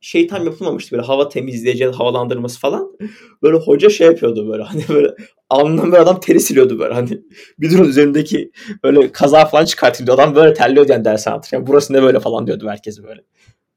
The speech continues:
Tabii eğitim çok iyi ama fiziki şartlarda bazen sıkıntı yaşayabiliyorduk.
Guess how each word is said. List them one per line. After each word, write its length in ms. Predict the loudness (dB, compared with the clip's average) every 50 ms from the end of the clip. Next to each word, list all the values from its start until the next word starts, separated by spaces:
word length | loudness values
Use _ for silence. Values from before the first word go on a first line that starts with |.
| _ _ _ _
Tabii 160 | -12 -2 2 2
eğitim 300 | 2 2 0 -4 -4 0
çok 220 | 0 0 2 2
iyi 80 | 2 4
ama 200 | 4 2 2 -2
fiziki 320 | -6 -10 -10 -8 -8 -8
şartlarda 520 | -6 -4 -4 -6 -4 -4 -4 -2 -2 -2 -2
bazen 280 | -2 -2 -2 -2 -2
sıkıntı 400 | -2 -4 -8 -10 -12 -12 -4 -2
yaşayabiliyorduk. 640 | -2 -2 0 0 0 -2 0 -2 -2 -4 -4 -6